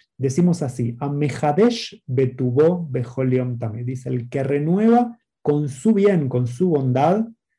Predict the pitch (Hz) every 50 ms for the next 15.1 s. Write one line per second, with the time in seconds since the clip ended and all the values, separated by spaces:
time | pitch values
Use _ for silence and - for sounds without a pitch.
0 | _ _ _ _ _ _ _ _ _ _ _ _ - - 190 196 196 196 185 170
1 | 151 151 156 156 156 151 147 139 131 - 127 120 117 117 - - 139 135 127 120
2 | 117 123 120 113 117 110 117 117 156 160 - 156 143 151 160 220 247 247 214 190
3 | 196 190 160 147 139 139 - 131 131 175 185 - 320 320 262 147 117 120 - 156
4 | 160 - - - 113 - - 226 220 - - 135 131 127 127 117 113 - 127 120
5 | - - 120 - - 131 120 - - - 180 175 - - - _ _ - 147 151
6 | - - - - _ _ - 185 220 208 185 202 196 180 165 - 185 170 - 180
7 | 180 196 202 180 190 - - 123 185 175 180 196 185 170 165 165 - 156 147 156
8 | 170 180 185 170 - 180 - - - _ _ _ _ _ _ - 220 254 285 247
9 | 233 - - 180 180 190 185 196 185 190 - - 151 131 147 143 120 120 120 -
10 | - 117 - 127 120 113 - - - _ _ _ _ _ - - 156 165 170 175
11 | 170 185 214 240 233 - - - - 170 196 196 - 180 185 - - - 185 170
12 | - - 220 220 208 196 165 175 190 208 196 175 156 139 127 123 120 127 117 -
13 | - 151 160 160 151 151 135 127 - 147 143 135 123 - - 151 147 139 131 135
14 | 131 147 156 151 - - 143 147 151 151 147 131 - 147 139 143 156 156 147 131
15 | 123